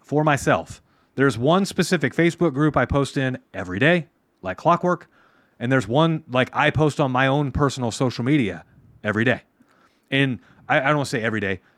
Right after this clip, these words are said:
I'm gonna say I post twenty-eight out of thirty days a month.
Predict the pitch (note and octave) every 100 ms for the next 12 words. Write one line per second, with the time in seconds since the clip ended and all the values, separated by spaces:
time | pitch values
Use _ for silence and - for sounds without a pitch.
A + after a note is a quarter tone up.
0 | _ C3+ D#3+ D3+ D#3+ C#3+ A#2+ B2+ C3 B2
1 | - - - - D3+ D3 C#3 C3+ A#2 A#2+
2 | G#2+ B2 A#2 A2 A2 G2+ G2 D#2+ -